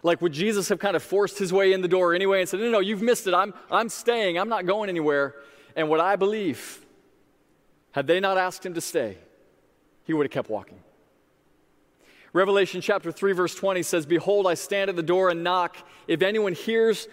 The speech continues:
my voice and opens the door, I will come into him and eat with him, and he with me." In other words, we have a choice whether or not we want to be in relationship with Jesus, whether we want to be with Jesus in our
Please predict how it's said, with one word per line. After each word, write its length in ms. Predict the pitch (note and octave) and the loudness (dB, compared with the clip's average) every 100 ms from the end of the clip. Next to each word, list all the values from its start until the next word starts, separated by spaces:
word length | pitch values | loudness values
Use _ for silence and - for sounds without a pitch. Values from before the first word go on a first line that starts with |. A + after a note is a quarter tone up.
| - | -8
my 240 | E3 G3 G#3 | 0 2 2
voice 400 | F#3+ G3 F#3+ F3+ | 4 4 2 0
and 80 | |
opens 400 | F3 G#3+ G#3 F3 | 0 0 -2 -6
the 120 | - E3+ | -4 2
door, 340 | E3 D#3 D3+ - - - | 4 4 2 -8 -10 0
I 180 | E3+ A3 | 2 4
will 160 | G#3+ | 2
come 260 | G3+ F#3+ F#3 | 2 -4 -4
into 300 | G#3 F#3+ F#3 | -4 -4 -2
him 180 | F3 E3+ | 0 0
and 80 | |
eat 180 | F3 A3 | 0 0
with 200 | F3+ E3 | -2 -2
him, 280 | E3 D3 B2+ - - - | -4 -4 -6 -12 -20 -6
and 160 | E3+ D#3+ | -4 -4
he 480 | C3 F#3+ F#3+ F3+ - - | -6 -6 -4 -6 -10 -12
with 260 | - E3 D#3 | 0 0 0
me." 200 | F3 D#3+ | 0 0
In 160 | D#3+ F3 | 2 2
other 200 | G#3 G3 | 2 2
words, 220 | F3+ D3 | 0 -2
we 220 | D#3+ G#3+ | -4 -2
have 220 | G3 G3+ | 0 0
a 60 | E3+ | -2
choice 720 | - - A3 G3+ C#3 - - - - | -6 -2 0 0 -2 -6 -10 -16 0
whether 340 | F3 G3 F#3+ | 2 4 4
or 60 | F3 | 2
not 220 | F3+ D#3+ | 0 0
we 80 | E3+ | 0
want 240 | F3 E3+ | 0 -2
to 80 | E3+ | -4
be 120 | E3 | -2
in 80 | F3 | 0
relationship 560 | D#3+ D#3+ E3 D3 - C#3+ | 0 0 -2 -6 -8 -8
with 120 | B2 | -6
Jesus, 500 | C#3+ B2+ A2 - - - - | -6 -6 -10 -14 -16 -20 -8
whether 260 | D3 F3+ F3+ | 0 2 2
we 120 | F#3 | 0
want 240 | F3 F#3+ | 0 -2
to 200 | - E3+ D#3 - - - | -2 -6 -6 -12 -18 -6
be 180 | F3 E3+ | -4 -2
with 580 | C#3+ F3+ G#3 G#3 - | 0 2 2 0 -10
Jesus 540 | C#3 E3+ G3 D#3 D3 - | -8 -4 -2 -2 -2 -4
in 200 | E3+ E3 | -4 -2
our 320 | D3+ D3 C#3+ | 0 0 -2